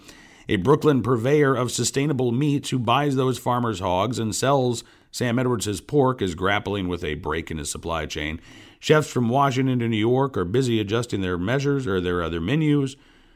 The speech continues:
Matthew Rudolfker, who's the executive chef at, uh, Momofuku Sambar in Manhattan, says, "We might bring on another American ham maker. We always like to rotate, but Edwards, Edwards was a staple. Nothing can replace them."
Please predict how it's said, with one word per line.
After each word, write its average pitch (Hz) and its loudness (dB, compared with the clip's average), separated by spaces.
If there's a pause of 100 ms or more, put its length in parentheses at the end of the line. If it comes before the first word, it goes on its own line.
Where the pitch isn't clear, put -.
(180)
Matthew 95 0 (140)
Rudolfker, 113 2
who's 95 -2
the 80 -2
executive 90 -4
chef 101 -2
at, 87 -4
uh, 80 -2
Momofuku 101 -2
Sambar 87 -2
in 76 -8
Manhattan, 78 -10 (680)
says, 170 4
"We 175 6
might 175 8
bring 190 6
on 160 4
another 147 4
American 139 2
ham 139 0
maker. 107 -2
We 117 2
always 127 2
like 123 0
to 110 -2
rotate, 110 0
but 107 -4
Edwards, 143 2 (200)
Edwards 131 2
was 123 0
a 127 2
staple. 110 0
Nothing 95 -2 (880)
can 123 -4
replace 131 2
them." 65 -8